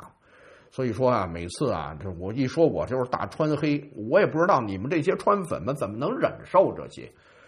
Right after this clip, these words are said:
你们认为这样合适吗？我，我也不是太理解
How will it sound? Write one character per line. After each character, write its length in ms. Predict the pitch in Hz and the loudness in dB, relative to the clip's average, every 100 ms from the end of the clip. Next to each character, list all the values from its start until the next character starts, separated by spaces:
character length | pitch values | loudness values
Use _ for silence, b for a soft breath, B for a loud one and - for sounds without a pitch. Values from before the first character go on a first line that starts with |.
| b b | b b
你 140 | 104 82 | -8 -2
们 100 | 143 | 2
认 140 | 165 | 4
为 100 | 165 | 4
这 100 | 190 | 2
样 160 | 160 143 | 2 0
合 220 | - 165 | 2 0
适 300 | - 202 170 | 0 -4 -6
吗？ 180 | 127 113 | -6 -10
我， 180 | 92 71 | -10 -10
我 160 | 78 | -10
也 60 | 82 | -10
不 180 | - 95 | -10 -10
是 100 | 98 | -10
太 180 | - | -8
理 300 | 64 67 107 | -10 -6 -4
解 180 | - - | -4 -8